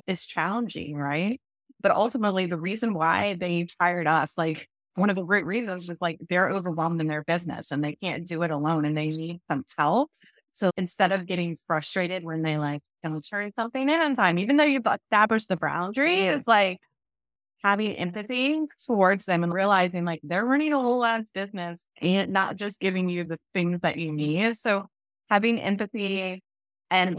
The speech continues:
while navigating your boundaries is, like, this kind of, like, balance that you have to be able to give. I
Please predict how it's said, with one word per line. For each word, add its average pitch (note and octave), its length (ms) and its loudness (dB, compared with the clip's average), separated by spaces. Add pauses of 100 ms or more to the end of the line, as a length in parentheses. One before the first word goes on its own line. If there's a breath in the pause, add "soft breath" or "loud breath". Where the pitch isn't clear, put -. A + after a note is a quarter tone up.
while E3 300 2
navigating F#3 520 0
your E3+ 120 -2
boundaries F#3 560 -2
is, F3+ 100 -8
like, F3 200 2
this - 340 -6
kind G3+ 80 -2
of, E3+ 80 -2
like, D#3 260 -2
balance D#3+ 520 0
that F3 200 0
you E3+ 180 -4
have E3 260 0
to E3+ 180 -2
be D#3+ 100 0
able D#3 140 -2
to - 120 -18
give. G3 380 2 (260)
I F#3 600 0